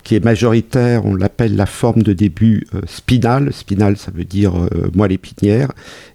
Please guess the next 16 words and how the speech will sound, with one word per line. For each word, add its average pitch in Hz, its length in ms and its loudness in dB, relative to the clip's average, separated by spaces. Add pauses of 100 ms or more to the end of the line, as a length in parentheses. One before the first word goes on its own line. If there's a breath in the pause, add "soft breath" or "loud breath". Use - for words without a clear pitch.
Et 98 140 4
elle 101 100 4
va 110 260 0
se - 320 -8
manifester 110 1040 2
par, 101 500 -2
euh, 95 200 4 (320 loud breath)
l'apparition, 117 1120 2
euh, 101 300 2 (120)
progressive 107 1160 2
et 120 360 2
insidieuse, 107 880 -2 (440 loud breath)
euh, 95 80 4
d'un 117 180 2
déficit, 110 600 -4 (200)
euh, 101 320 4